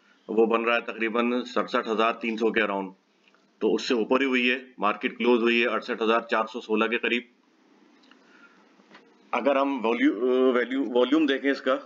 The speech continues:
तो थोड़ा सा as compare to last week थोड़ा सा कम generate हुआ है। Last week में जो है तकरीबन आठ सौ उनतीस मिलियन का volume generate हुआ था और इस week में जो है पाँच सौ सोलह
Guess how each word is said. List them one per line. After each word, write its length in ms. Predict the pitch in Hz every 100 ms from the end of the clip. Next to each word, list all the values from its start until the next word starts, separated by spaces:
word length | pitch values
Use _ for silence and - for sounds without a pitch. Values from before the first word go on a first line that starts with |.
| - _ _ _ _ _ _ - _ _ _ _ _ -
तो 140 | 120 -
थोड़ा 200 | 127 139
सा 320 | 139 143 147
as 200 | 95 131
compare 320 | - 123 127 120
to 80 | 123
last 240 | 120 123 -
week 180 | 135 123
थोड़ा 200 | 120 131
सा 60 |
कम 260 | 123 123 123
generate 300 | 123 123 120
हुआ 120 | 120
है। 60 | 123
Last 280 | 113 117 -
week 120 | 123
में 120 | 120 117
जो 140 | 117
है 380 | 113 127 _ _ _ _
तकरीबन 600 | 104 110 107 117 123 123
आठ 220 | 110 110
सौ 120 | 123
उनतीस 380 | 117 113 135 117
मिलियन 260 | 123 127 127
का 80 |
volume 340 | 120 117 123 117
generate 300 | 117 117 117
हुआ 140 | 123
था 340 | 117 127 127 _ 107
और 160 | 110 131
इस 180 | 127 135
week 140 | 113 123
में 120 | 117
जो 120 | 117
है 160 | 117 127
पाँच 280 | 113 113
सौ 160 | 110 131
सोलह 480 | - 110 113 127